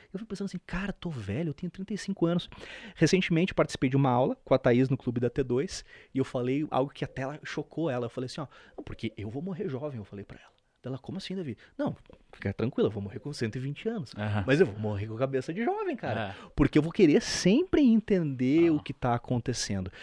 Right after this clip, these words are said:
Speaker 1: Se a pessoa com trinta e cinco anos, Thiago, tem uma vida inteira pela frente ainda, já se considera velho,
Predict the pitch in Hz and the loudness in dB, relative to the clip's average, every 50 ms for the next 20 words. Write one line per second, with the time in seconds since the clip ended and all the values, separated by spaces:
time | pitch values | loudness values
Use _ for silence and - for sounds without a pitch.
0 | - - - - - - 131 - - 147 - - - - - - 240 208 - - | -16 -16 -10 -6 0 0 2 4 4 2 4 4 4 4 4 2 2 2 4 4
1 | 170 190 214 - - 190 170 - - 175 185 - - 143 135 127 131 127 113 - | 4 4 4 6 4 4 2 2 0 0 0 4 6 6 6 8 6 4 2 0
2 | - - 113 101 90 - - - - _ _ _ _ - - 120 117 123 127 101 | -2 -4 -2 -2 -4 -4 -8 -16 -20 _ _ _ _ 0 2 4 6 6 4 4
3 | 101 113 156 190 175 - 143 151 - - 139 131 117 - - 120 123 123 - 117 | 2 2 2 2 4 4 2 2 4 2 2 2 2 0 0 0 0 2 2 2
4 | 110 113 113 104 113 - - - 120 - 117 117 117 120 117 98 92 95 95 123 | 4 4 4 2 0 -4 -2 -4 -4 -2 0 2 2 2 2 2 2 4 4 4
5 | 190 190 127 | 4 2 2